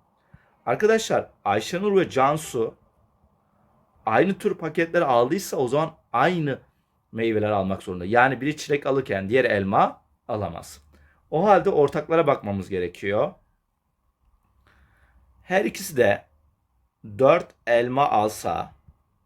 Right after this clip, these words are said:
üçer armut alsa şart sağlanıyor gibi. Ama burada baktığımızda yedi tane, e, meyve aldılar ama ikişer paket aldılar. Bu şart sağlanmadı. Ne istiyordu? Üç paket olacak ve toplam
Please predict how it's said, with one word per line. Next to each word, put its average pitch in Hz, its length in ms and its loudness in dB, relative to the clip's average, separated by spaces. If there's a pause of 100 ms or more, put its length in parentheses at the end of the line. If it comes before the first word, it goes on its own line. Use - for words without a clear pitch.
(1500)
üçer 160 480 0
armut 113 480 0
alsa 90 680 -4 (600)
şart - 520 2
sağlanıyor 123 580 0
gibi. 87 260 -12
Ama 175 280 -4
burada 165 280 0
baktığımızda 160 480 0
yedi 127 340 -6
tane, 151 440 -2 (680)
e, 110 580 0 (300)
meyve 127 320 2
aldılar 151 440 2
ama 156 380 -2
ikişer - 500 -2
paket 117 340 -6
aldılar. 92 440 -6
Bu 190 120 -2
şart - 380 -2 (160)
sağlanmadı. 95 680 -4
Ne 165 80 -2
istiyordu? 139 720 -4 (420)
Üç 180 200 -10
paket 196 300 -2
olacak 185 520 0
ve 151 140 -6
toplam 151 600 -2